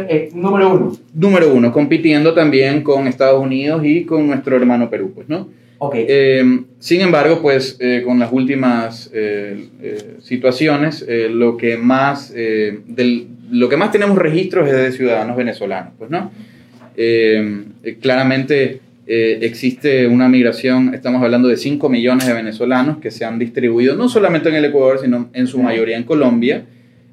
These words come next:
Speaker 2: eh, y utilizan el Ecuador también como un paso, eh, rápido o una freeway, por así decirlo, para poder llegar a, a Perú.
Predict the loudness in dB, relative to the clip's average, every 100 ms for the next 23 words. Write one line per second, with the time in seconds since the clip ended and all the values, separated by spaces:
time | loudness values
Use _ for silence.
0 | -4 -2 -2 -2 -2 -2 -4 -10 _ _
1 | 2 2 2 2 2 2 4 4 4 2
2 | 2 2 0 -2 -2 0 0 0 0 0
3 | -2 -2 0 2 2 0 -2 0 4 6
4 | 6 4 2 2 0 0 -2 -6 -8 -2
5 | 2 2 2 2 0 0 -2 0 0 2
6 | 2 2 0 2 2 2 -2 -6 -4 -4
7 | -4 -4 -4